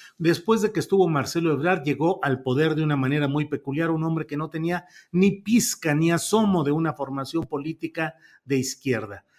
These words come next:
Miguel Ángel Mancera. Miguel Ángel Mancera,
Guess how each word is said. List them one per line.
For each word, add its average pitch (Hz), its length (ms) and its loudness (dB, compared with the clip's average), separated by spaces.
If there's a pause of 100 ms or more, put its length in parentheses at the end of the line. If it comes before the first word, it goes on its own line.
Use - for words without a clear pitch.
(120)
Miguel 147 300 2
Ángel 180 420 0
Mancera. 131 1000 -2 (340)
Miguel 131 280 0
Ángel 151 300 -2
Mancera, 190 840 0